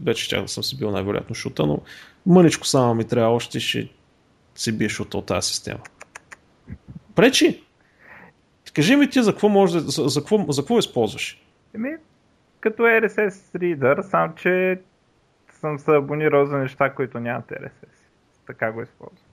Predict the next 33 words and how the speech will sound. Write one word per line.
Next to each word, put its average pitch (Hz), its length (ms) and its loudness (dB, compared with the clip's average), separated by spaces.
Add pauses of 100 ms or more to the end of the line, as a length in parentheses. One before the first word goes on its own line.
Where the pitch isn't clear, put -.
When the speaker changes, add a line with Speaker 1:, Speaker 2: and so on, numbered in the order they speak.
(680)
Speaker 1:
Е, 135 60 -8
бах 123 220 -2
тия 117 140 -8
неща, - 220 -10
дето - 160 -10
нямат - 220 -12
R - 100 -6
S - 200 -10
S. - 160 -4
И 156 40 6
аз - 220 0
установявам 151 500 4
масово, 151 380 2
че 127 140 -8
хората, 151 320 0
с - 20 0
Speaker 2:
Не, 190 100 4
ми, 277 80 4
Speaker 1:
които 143 280 0
Speaker 2:
в - 20 4
смисъл, 127 160 4
Speaker 1:
искам 170 200 0
да 170 80 6
Speaker 2:
приятелите 127 420 -4
ми 156 80 -10
нямат 160 380 -6
R 139 240 -2
S 113 220 -6
S 110 140 -18
и - 20 -20
да 117 120 -10
я 110 120 -6
знам. 110 180 -14